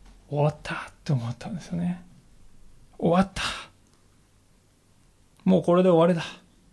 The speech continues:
そう思ったんです。しかし、現実は皆さんどうでしょうかね。逆説的でありますけれども、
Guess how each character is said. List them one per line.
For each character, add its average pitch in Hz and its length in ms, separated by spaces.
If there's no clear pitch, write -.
そ - 220
う - 20
思 151 160
っ 175 100
た 127 120
ん 113 60
で 110 60
す。 - 220
し - 80
か 208 80
し、 202 340
現 147 220
実 185 240
は 220 40
皆 240 160
さ 247 140
ん 160 40
ど 170 100
う 165 40
で 135 60
し - 80
ょ 123 80
う - 20
か 123 120
ね。 131 300
逆 147 280
説 226 240
的 226 200
で 214 80
あ 160 80
り 151 60
ま 165 120
す 170 100
け 151 80
れ 139 60
ど 135 80
も、 135 160